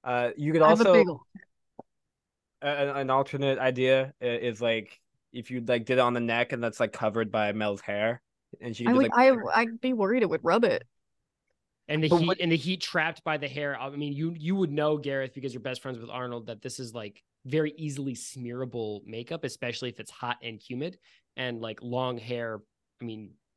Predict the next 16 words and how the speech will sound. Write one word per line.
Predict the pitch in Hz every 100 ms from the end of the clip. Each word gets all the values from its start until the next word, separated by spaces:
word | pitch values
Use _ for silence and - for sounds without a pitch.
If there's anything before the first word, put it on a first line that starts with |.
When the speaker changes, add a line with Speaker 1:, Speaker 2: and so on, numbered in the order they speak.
| _ _ _ _ _ _ _ -
Speaker 1:
Fair | 147
enough. | 113
Speaker 3:
builds | 104
heat. | - 104 98 - -
All | 190
right, | 170 120
so | 202 131 -
Mel's | 139 175 180
getting | 202 190 185
it | 165
s-, | - - 175
just | 151 160 -
south | 156 139
of |
the | 139
collarbone. | - 156 156 156 151 151